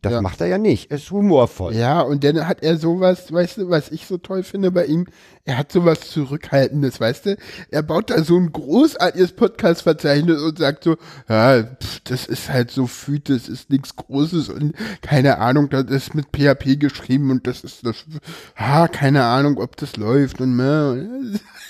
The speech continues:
Speaker 2: <laughs> so sehr zurückhaltend. Ich find das toll, ich mag das.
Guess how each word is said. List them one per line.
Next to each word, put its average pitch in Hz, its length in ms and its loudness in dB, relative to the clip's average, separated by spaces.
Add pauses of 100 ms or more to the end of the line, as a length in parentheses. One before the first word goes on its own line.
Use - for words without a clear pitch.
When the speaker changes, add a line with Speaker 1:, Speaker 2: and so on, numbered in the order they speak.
Speaker 2:
<laughs> 302 420 -2
so 151 100 4
sehr 147 360 2
zurückhaltend. 131 760 -2
Ich 143 160 -12
find 170 220 -6
das 131 180 -4
toll, 110 420 -4
ich 131 120 -16
mag 123 260 -6
das. - 300 -14